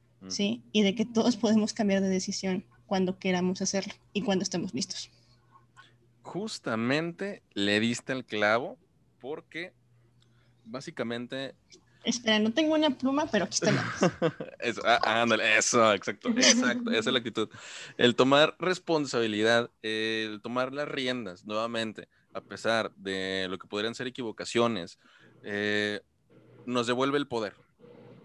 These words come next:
Speaker 1: ¿Sí? Nos devuelve el poder sobre nosotros, nos devuelve el poder sobre nuestro negocio, nos devuelve, nos devuelve el poder sobre nuestro emprendimiento, ¿sí? Entonces, una vez que se equivoquen, no tengan miedo.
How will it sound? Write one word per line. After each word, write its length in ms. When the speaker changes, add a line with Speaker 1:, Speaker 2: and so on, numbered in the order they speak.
Speaker 1:
¿Sí? 180
Nos 160
devuelve 280
el 80
poder 240
sobre 220
nosotros, 640
nos 160
devuelve 340
el 100
poder 260
sobre 280
nuestro 280
negocio, 540
nos 60
devuelve, 260
nos 160
devuelve 280
el 160
poder 320
sobre 220
nuestro 380
emprendimiento, 840
¿sí? 280
Entonces, 960
una 200
vez 160
que 100
se 80
equivoquen, 500
no 120
tengan 400
miedo. 340